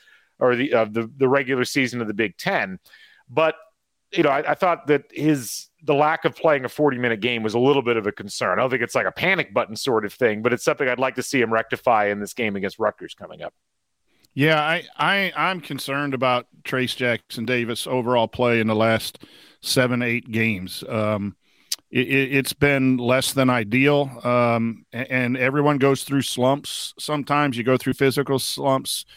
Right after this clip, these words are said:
Speaker 2: Sometimes you go through mental slumps. Uh, it, it's a heavy burden when you're the All-American and you're expected to carry the load, uh, every night. That's not easy, but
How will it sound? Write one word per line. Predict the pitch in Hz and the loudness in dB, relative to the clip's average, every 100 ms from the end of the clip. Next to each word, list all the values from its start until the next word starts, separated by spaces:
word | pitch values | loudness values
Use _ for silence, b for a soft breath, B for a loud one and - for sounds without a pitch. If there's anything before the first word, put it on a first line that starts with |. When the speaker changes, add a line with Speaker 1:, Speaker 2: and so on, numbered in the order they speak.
| b | b
Speaker 2:
Sometimes | - 123 139 131 | -6 -2 -2 -2
you | 110 | 0
go | 131 | 0
through | 131 139 | 0 2
mental | 123 127 127 131 | 2 2 0 -2
slumps. | - 135 131 131 - - B B B _ | -2 2 2 2 -4 -10 B B B _
Uh, | - 120 120 117 117 120 | 0 2 2 2 0 0
it, | 127 135 127 | 2 0 0
it's | 131 - | -2 2
a | 127 123 127 | 0 0 -2
heavy | 120 151 147 | 0 2 4
burden | 131 156 139 131 | 4 2 0 0
when | 131 127 | 2 4
you're | 139 | 4
the | 135 | 4
All-American | 131 135 135 139 139 147 147 | 4 4 4 2 2 0 0
and | 135 127 | 2 2
you're | 127 131 | 2 0
expected | - - 135 139 | -2 0 0 0
to | 120 | -4
carry | - 135 127 | -2 2 2
the | 117 | 2
load, | 123 139 131 117 b b b - | 2 4 2 0 b b b -4
uh, | 131 | -2
every | 135 131 123 | 0 0 2
night. | 127 131 | 0 2
That's | 135 139 | 0 0
not | 139 127 | 0 0
easy, | 123 135 131 175 | 2 0 0 -2
but | 147 107 135 | -2 0 0